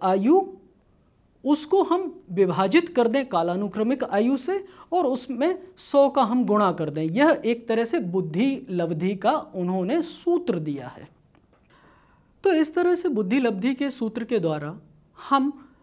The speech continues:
अलग-अलग व्यक्तियों का बुद्धिमापन कर सकते हैं और उनकी बुद्धि लब्धि ज्ञात कर सकते हैं।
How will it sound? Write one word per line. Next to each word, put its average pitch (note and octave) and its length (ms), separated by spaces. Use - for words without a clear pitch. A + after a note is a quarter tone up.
अलग-अलग A3 600
व्यक्तियों F3 460
का D#4 100
बुद्धिमापन F3 580
कर E3+ 180
सकते D#3+ 360
हैं D4 320
और C#4 180
उनकी G#3 380
बुद्धि E3+ 280
लब्धि E3+ 340
ज्ञात F3 280
कर C3 140
सकते - 380
हैं। - 80